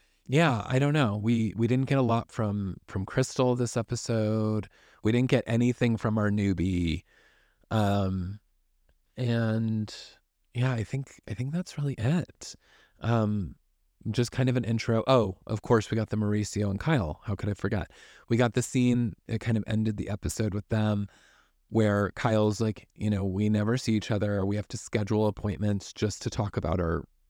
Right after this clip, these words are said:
schedule." Um, you know, Mauricio's, like, talking about golfing, and he's gotta go to, you know, Portugal, and he's got these, he can't, because he's going to Portugal, he can't go to Coachella. And Kyle's like, "Yeah,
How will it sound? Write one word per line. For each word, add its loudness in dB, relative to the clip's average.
schedule." -2
Um, 2
you -2
know, 2
Mauricio's, 2
like, -2
talking -4
about -2
golfing, 0
and -2
he's -10
gotta -2
go -2
to, -2
you -4
know, -2
Portugal, 4
and 2
he's -6
got -2
these, -4
he -6
can't, -4
because 0
he's 0
going 0
to 2
Portugal, 2
he 0
can't -2
go 0
to 0
Coachella. 0
And -2
Kyle's 2
like, -2
"Yeah, 0